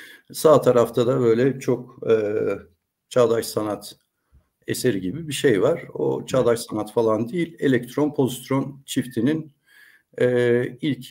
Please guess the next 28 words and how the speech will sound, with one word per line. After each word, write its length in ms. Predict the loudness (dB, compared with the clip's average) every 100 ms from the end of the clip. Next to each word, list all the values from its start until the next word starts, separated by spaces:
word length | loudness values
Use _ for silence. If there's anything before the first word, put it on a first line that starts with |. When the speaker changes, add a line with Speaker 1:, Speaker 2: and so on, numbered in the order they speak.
| _
Speaker 1:
oluştuğunun 800 | 0 0 0 0 2 2 0 -2
fotoğrafı. 600 | 0 2 4 2 -2 -10 _ _ _ _ _ _ -8
Speaker 2:
Ha. 520 | -6 -6 -8 -14 -12
Speaker 1:
Bu 400 | -8 -4 -4 -4
eskiden 480 | -4 -4 -4 -4 -4
yaptıkları 720 | -2 -4 -4 -10 -2 0 0
bu, 320 | -2 -4 -2 -2
e, 280 | -2 0
bubble 280 | 2 2 0
chamber 380 | -6 -4 -4 -6
yani, 420 | -6 -4 -6 -8 -12
e, 60 | -12 -10 -12 -8
ne 140 | -10
diyorlar? 480 | -8 -10 -6 -8 -10 _ _ _ _ _ _ -4
E, 360 | -2 -2 -4 -6 -6
bu, 380 | -4 -2 -2 -2
e, 300 | -2 -2 -2
iyonların 520 | 2 2 4 0 0
olduğu 500 | 0 0 2 2 2
bir, 460 | 0 -6 -6 -8 -10
e, 40 |
suyun 340 | -8 -2 0 0
içine 320 | -2 -2 -2
gönderiyorlar 720 | 0 -2 -2 -2 -2 -2 -4
parçacıkları. 720 | -2 -2 -2 -10 -6 -2 0
Orada 480 | 2 4 4 4 -2
bir 80 | -2
takım 400 | -8 -6 -8